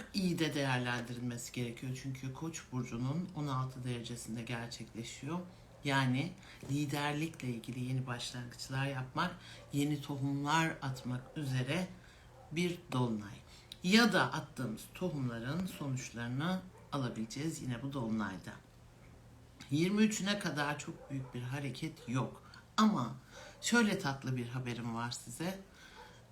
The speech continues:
Ee, gezegenler arasında büyük üçgenler gerçekleşecek.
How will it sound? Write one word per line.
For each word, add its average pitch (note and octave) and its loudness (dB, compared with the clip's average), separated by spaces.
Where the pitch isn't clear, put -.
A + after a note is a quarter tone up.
Ee, C#3+ 2
gezegenler F3+ 6
arasında D#3 0
büyük C#3+ 0
üçgenler A#2 -4
gerçekleşecek. A2+ -6